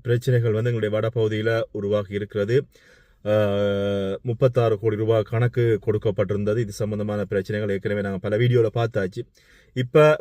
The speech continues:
பாத்தீங்கன்னு சொன்னா இந்த நெடுந்தீவு பச-, பச-, பகுதியில வந்து அளவுக்கு அதிகமான, அஹ், அஹ், வெள்ளத்தால் பாதிக்கப்பட்ட கோரல் வந்ததாக பாராளுமன்றத்துல பேசப்பட்ட விஷயம் எல்லாமே வந்து நான் ஏற்கனவே பாய்ந்திருந்தேன்.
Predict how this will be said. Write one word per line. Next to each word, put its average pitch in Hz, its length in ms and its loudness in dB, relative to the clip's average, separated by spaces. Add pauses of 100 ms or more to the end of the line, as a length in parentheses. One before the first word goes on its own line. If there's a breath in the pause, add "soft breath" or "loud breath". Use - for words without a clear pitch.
பாத்தீங்கன்னு 131 280 2
சொன்னா 135 240 0
இந்த 120 160 2
நெடுந்தீவு 135 440 2
பச-, 123 420 2
பச-, 117 540 0
பகுதியில 123 400 4
வந்து 117 480 0
அளவுக்கு 117 320 0
அதிகமான, 113 600 -2 (400 soft breath)
அஹ், 95 840 0 (380)
அஹ், 95 640 -4 (300)
வெள்ளத்தால் 120 380 4
பாதிக்கப்பட்ட 113 460 0
கோரல் 113 280 0
வந்ததாக 107 580 -2
பாராளுமன்றத்துல 107 560 -4
பேசப்பட்ட 98 440 -4
விஷயம் 98 280 -6
எல்லாமே 98 300 -6
வந்து 101 200 -8
நான் 107 120 -6
ஏற்கனவே 107 320 -2
பாய்ந்திருந்தேன். 110 440 -6